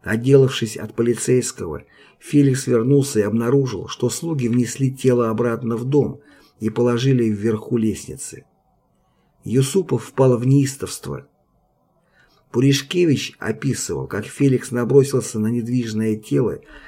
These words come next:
и стал пинать. Это было такое ужасное зрелище, я вряд ли смогу когда-нибудь его забыть.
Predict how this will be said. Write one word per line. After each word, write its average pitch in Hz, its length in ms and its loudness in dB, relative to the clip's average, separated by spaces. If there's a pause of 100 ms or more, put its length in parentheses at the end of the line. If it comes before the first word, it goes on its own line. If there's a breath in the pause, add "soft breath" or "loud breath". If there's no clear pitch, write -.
(120 loud breath)
и 107 100 -2
стал 113 320 0
пинать. 110 540 -4 (640)
Это 113 240 2
было 139 220 6
такое 123 360 2
ужасное 110 560 -2
зрелище, 110 580 -4
я 107 220 -2
вряд 143 240 4
ли 139 60 -6
смогу 110 380 -4
когда-нибудь 110 580 -2
его 95 220 -6
забыть. 95 520 -10